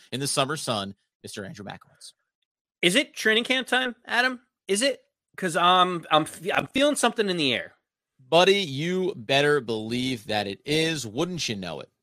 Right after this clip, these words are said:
Speaker 1: That finally, officially, while not open practice for Tuesday, this is just where the team gets together. It is training camp for the New York Football Giants. They are amassing rookies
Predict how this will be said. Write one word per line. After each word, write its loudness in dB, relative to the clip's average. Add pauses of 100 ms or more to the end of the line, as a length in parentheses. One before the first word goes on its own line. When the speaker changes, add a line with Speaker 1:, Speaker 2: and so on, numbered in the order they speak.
(380)
Speaker 1:
That -12
finally, -2 (140)
officially, -4 (100)
while 0
not -2
open -6
practice -8
for -16
Tuesday, -10
this -14
is -16
just -14
where -10
the -8
team -6
gets -10
together. -6
It -2
is -2
training -4
camp -2
for -2
the 0
New -4
York 2
Football -4
Giants. 2 (320)
They -10
are -4
amassing 0 (260)
rookies -2